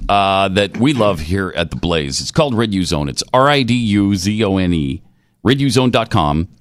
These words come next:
This was launched by a local company that produced a metabolite of olive oil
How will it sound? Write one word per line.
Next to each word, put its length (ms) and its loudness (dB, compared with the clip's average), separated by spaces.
This 180 4
was 180 0
launched 360 0
by 120 4
a 60 -2
local 300 -2
company 340 0
that 160 -4
produced 340 -2
a 40 2
metabolite 680 0
of 180 -4
olive 280 2
oil 320 -4